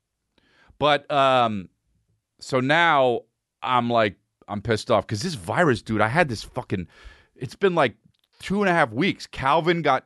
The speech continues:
sick and then better and then re-sick and then ki-, it's, you know, having kids, it's just like everyone, you're just gonna be sick all the time. Um, but so, you know, I've been trying to pretend like I pretend when I'm, dude, are you like me? Do you pretend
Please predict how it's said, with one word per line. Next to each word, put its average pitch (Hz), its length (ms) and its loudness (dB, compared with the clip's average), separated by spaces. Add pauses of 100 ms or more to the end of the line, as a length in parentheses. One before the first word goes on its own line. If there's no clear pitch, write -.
sick 160 440 -2
and 117 100 -2
then 104 220 0
better 143 380 4
and 127 140 2
then 107 180 -2
re-sick 147 720 0
and 110 140 -4
then 101 200 -6 (680)
ki-, 165 180 0
it's, 135 280 -6
you 139 160 -6
know, 123 100 0
having 143 360 -2
kids, 156 400 -2
it's 98 120 -12
just - 280 -6
like 104 200 2
everyone, 127 360 0
you're 120 200 -4
just 156 140 -2
gonna 127 80 -2
be 98 60 -4
sick - 340 -2
all 90 120 2
the 62 100 -16
time. 58 320 -14 (840)
Um, 107 600 0 (1500)
but 135 160 0
so, 147 640 0
you 170 160 0
know, 120 320 2
I've 107 140 -6
been 123 100 -8
trying 147 160 0
to 113 60 0
pretend 120 280 -4
like 107 80 0
I 120 100 4
pretend 92 380 -6
when 92 100 2
I'm, 117 120 2
dude, 107 280 0
are 113 80 6
you 143 120 2
like 151 200 2
me? 147 200 0
Do 101 100 -6
you 117 140 0
pretend 110 500 0